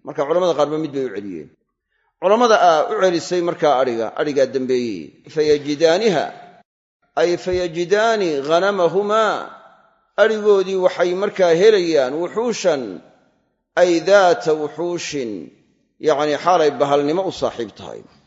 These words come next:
Ama waxay ku ogaanayaan inay bahala yihiin. Ama wuxuushan laga tilmaamayo inay wuxuushta shabbahayaanoo sida dugaaggu u firdhadoo kale oo dadka uga cararo, xoolahoodii inay uga firdhanayaan. Taana waa loo fasaray.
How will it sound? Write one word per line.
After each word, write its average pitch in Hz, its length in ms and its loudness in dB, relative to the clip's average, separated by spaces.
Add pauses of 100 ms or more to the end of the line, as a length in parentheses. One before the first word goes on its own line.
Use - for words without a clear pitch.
(420)
Ama 139 180 0
waxay 139 200 -2
ku - 160 -2
ogaanayaan 139 540 4
inay 127 180 -2
bahala 113 280 -2
yihiin. 101 360 -8 (460)
Ama 185 180 2
wuxuushan 196 560 0
laga 175 200 -2
tilmaamayo 185 640 2
inay 185 160 0
wuxuushta 175 440 -4
shabbahayaanoo 180 840 2 (540)
sida 202 280 -4
dugaaggu 180 400 0
u 208 80 0
firdhadoo 156 560 2
kale 156 240 -2
oo 151 160 2
dadka 160 320 -2
uga 151 160 -2
cararo, 123 480 -2 (920)
xoolahoodii 175 460 4
inay 151 140 -2
uga 143 140 0
firdhanayaan. 104 680 -10 (260)
Taana 151 240 -2
waa 110 120 0
loo 101 100 -4
fasaray. - 380 -20